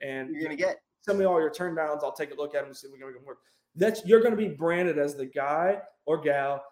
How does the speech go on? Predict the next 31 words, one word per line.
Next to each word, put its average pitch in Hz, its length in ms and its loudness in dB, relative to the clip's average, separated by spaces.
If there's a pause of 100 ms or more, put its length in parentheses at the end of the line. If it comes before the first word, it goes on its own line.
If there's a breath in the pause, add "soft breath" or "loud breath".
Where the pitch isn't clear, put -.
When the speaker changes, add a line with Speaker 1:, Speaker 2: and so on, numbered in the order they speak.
(140)
Speaker 1:
that 139 240 0
takes 151 240 -4
the - 120 -6
bottom 139 360 -4
of 139 80 -6
the 135 60 -6
barrel 123 300 -6
stuff. 95 340 -12 (400)
Speaker 2:
Mm-hmm. 101 100 -8
Speaker 1:
And 151 200 0 (560)
that's 202 260 2
a 151 60 0
really 170 380 2
hard 170 320 -2
way 156 120 2
to 151 80 0
make 139 180 -6
a - 40 -8
living. 117 280 -8 (260)
That's 170 200 4
a 214 40 2
business 220 340 2
plan. 151 300 -6
It's - 120 -10
just 165 200 -14
not 160 180 -6
mine. 120 220 -8 (180)
Speaker 2:
It's 135 140 -12
just 175 160 -8
not 208 180 2
ours. 190 320 2